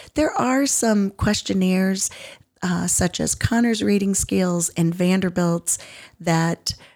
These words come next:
a parent can, um, talk to their healthcare provider about to fill out to see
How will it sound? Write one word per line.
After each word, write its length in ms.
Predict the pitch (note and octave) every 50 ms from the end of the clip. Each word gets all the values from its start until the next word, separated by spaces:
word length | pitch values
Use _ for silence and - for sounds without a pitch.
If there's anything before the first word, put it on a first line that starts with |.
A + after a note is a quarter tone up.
| _ _ _ _ _ _ _
a 80 | - -
parent 680 | - - - - F3 E3+ E3 E3 E3 D#3+ - - - -
can, 600 | - - F3+ D#3+ D#3 D#3+ D#3 D3+ D#3 D#3 D3 - - _ _ _ _ _
um, 460 | - E3 D#3+ - - - - - - - _ _ _
talk 300 | - - G3+ G3+ - -
to 80 | G3+
their 120 | F3 E3+ E3+
healthcare 480 | E3+ E3+ E3+ E3+ - - - E3+ E3+
provider 640 | - - E3+ D#3+ D#3 D#3 E3 E3+ E3+ F3 F3 E3 - _
about 680 | - F#3+ D#3 D#3 - E3+ E3 E3+ F3 F#3+ G#3+ C4 - - - - - - - - - -
to 80 | -
fill 280 | - - - F#3+ F3 E3+
out 260 | E3+ E3 E3 - -
to 100 | - F#3
see 580 | F3+ - - - - C4 B3+ G#3 F#3 F3 E3+ E3+